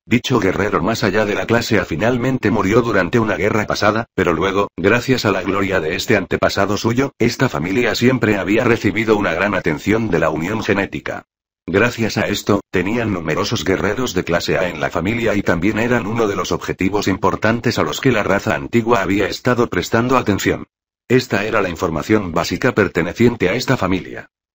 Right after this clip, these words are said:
Naturalmente, todo esto no fue suficiente para atraer la atención de la antigua raza. La única razón por la que la raza antigua había tomado nota de ellos era la esencia de sangre ancestral que el antepasado más allá de la clase A de esta familia había dejado atrás.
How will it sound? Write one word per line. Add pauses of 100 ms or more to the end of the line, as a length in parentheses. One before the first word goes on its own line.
(440)
Naturalmente, (100)
todo
esto
no
fue
suficiente
para
atraer
la
atención
de
la
antigua
raza. (440)
La
única
razón
por
la
que
la
raza
antigua
había
tomado
nota
de
ellos
era
la
esencia
de
sangre
ancestral
que
el
antepasado
más
allá
de
la
clase
A
de
esta
familia
había
dejado
atrás.